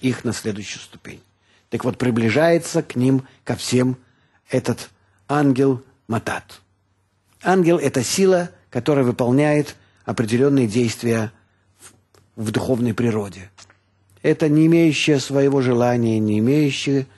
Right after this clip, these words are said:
своих решений, ничего. Это сила, как в нашем мире,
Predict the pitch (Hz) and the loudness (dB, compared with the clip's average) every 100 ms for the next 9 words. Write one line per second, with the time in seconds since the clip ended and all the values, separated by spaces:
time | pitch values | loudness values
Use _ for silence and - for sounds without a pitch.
0 | _ _ - - 135 131 147 127 123 113 | _ _ -14 -2 0 2 0 0 0 0
1 | 120 151 165 151 131 113 107 113 - 180 | 0 2 0 0 0 0 -2 -4 -2 0
2 | 180 170 - _ _ 165 156 151 139 131 | 2 0 -6 _ _ -6 -2 0 0 0
3 | 135 156 147 | 2 4 2